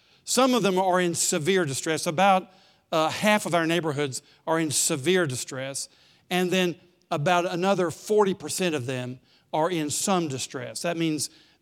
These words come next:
the major indices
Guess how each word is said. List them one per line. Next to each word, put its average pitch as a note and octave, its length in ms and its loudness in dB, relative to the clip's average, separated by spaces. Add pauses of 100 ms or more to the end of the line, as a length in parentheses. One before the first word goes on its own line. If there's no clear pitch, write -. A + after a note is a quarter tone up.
the D3+ 300 -2
major E3 800 0 (260)
indices D#3+ 840 0